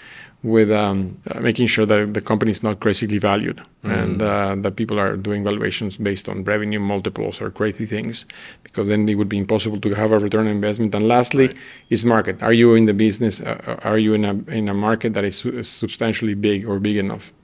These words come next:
Speaker 1: And in that respect, I think also Vietnam has done a very interesting analysis.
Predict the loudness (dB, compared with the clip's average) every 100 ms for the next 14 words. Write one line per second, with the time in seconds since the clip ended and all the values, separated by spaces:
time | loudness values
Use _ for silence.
0 | -6 -4 -4 -8 -18 -18 -8 2 4 6
1 | 6 4 2 2 4 2 0 0 0 4
2 | 4 4 0 -2 -2 -2 -2 -4 -6 -4
3 | -2 0 0 2 2 2 0 -2 -2 -2
4 | -2 -4 -6 -4 -6 -6